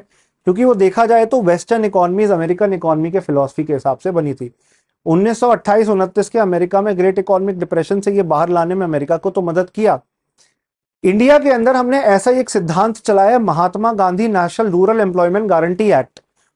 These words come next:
मनरेगा का आप सबने नाम सुना है, नहीं सुना तो सुनो। स-, एक सरकार की योजना है जिसमें गांव के अंदर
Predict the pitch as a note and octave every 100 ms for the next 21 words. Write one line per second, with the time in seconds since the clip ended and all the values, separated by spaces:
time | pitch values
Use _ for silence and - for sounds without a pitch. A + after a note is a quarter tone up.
0 | - D3+ F#3+ A3 A3+ A#3+ C#4+ C#4 C4 -
1 | C4+ A#3+ B3+ A#3 B3+ A3+ C4+ C4 G3 G#3+
2 | A3 A#3 A#3 A#3+ A3 D#3+ A#2+ _ _ _
3 | _ _ _ - - G#3 A3 G3+ - F#3+
4 | A3 A3+ A#3+ A#3+ G#3 G3+ A#3 B3+ A3 -
5 | B3 F#3+ E3 G#3 A#3 A#3+ G3 G3 A3+